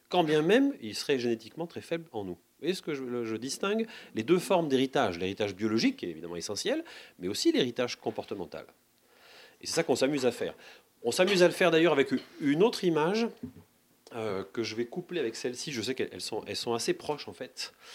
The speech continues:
Ces deux images, non, c'est pas celle-ci, c'est celle-là, voilà. Ça, c'est, c'est une image assez rigolote qu'elle a, qu'elle a produite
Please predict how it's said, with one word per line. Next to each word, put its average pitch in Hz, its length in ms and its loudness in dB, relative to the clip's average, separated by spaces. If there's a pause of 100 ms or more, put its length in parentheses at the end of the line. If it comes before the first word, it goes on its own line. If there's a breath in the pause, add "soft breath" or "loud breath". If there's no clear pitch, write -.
(300 loud breath)
Ces - 240 -18
deux 113 400 -8
images, 135 540 -8
non, 117 120 -10
c'est - 160 -18
pas 139 120 -16
celle-ci, 139 340 -14
c'est - 140 -14
celle-là, 117 440 2
voilà. 87 300 -2 (3000 loud breath)
Ça, 110 80 2
c'est, 113 240 2
c'est - 200 4
une 123 80 6
image 131 240 8
assez 120 180 4
rigolote 120 480 4
qu'elle 104 180 0
a, 85 160 0 (220)
qu'elle 95 160 2
a 87 60 0
produite - 680 -2